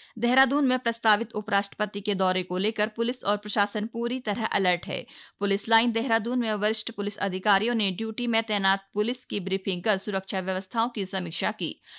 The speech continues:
पुलिसकर्मियों को पूरी सतर्कता के साथ ड्यूटी निभाने और किसी भी स्थिति से निपटने के लिए तैयार रहने के निर्देश दिए। जिला प्रशासन ने भी यातायात सुरक्षा प्रोटोकॉल और अन्य व्यवस्थाओं को लेकर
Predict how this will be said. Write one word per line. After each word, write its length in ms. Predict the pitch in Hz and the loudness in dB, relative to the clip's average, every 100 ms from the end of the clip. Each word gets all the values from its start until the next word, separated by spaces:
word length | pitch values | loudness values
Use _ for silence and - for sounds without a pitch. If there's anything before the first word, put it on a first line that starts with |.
| - - | -6 0
पुलिसकर्मियों 580 | 247 262 254 247 269 | 0 0 0 2 2
को 120 | 269 240 | 0 0
पूरी 260 | 214 214 | 2 0
सतर्कता 500 | - - 196 - 220 | 0 -2 -4 -2 -2
के 140 | 220 233 | -2 -2
साथ 220 | 226 220 | 0 0
ड्यूटी 320 | 196 185 185 | -2 -2 -2
निभाने 420 | 185 214 190 226 | -4 -2 0 0
और 180 | 208 202 | 0 0
किसी 300 | 226 220 240 | -2 -4 -4
भी 180 | 233 - | -2 -4
स्थिति 360 | 214 - 220 240 | -6 -8 -8 -4
से 160 | 240 | -2
निपटने 440 | 196 190 185 196 214 | -2 0 -2 -2 -4
के 120 | 220 | -2
लिए 120 | 208 220 | -2 0
तैयार 280 | 185 185 185 | 2 2 2
रहने 260 | 202 220 233 | 0 -2 -2
के 140 | 196 | -2
निर्देश 500 | 185 175 170 170 - 190 | -2 -2 -2 -2 -6 -6
दिए। 300 | 180 127 - - - - 208 | -4 -6 -8 -20 -20 -12 -2
जिला 160 | 277 | 0
प्रशासन 460 | 269 262 262 262 254 | 0 0 -2 0 0
ने 120 | 247 | 0
भी 140 | 262 | 0
यातायात 540 | 240 202 208 196 185 - | 0 0 0 2 2 0
सुरक्षा 360 | 226 220 233 | -6 -4 -4
प्रोटोकॉल 560 | 233 202 196 214 214 214 190 | -4 -6 -6 -2 0 0 0
और 120 | 190 | 0
अन्य 300 | 190 185 185 | 0 -2 -2
व्यवस्थाओं 460 | 180 185 - 226 | -2 -4 0 0
को 140 | 240 208 | 0 -2
लेकर 380 | 190 190 180 | -2 0 0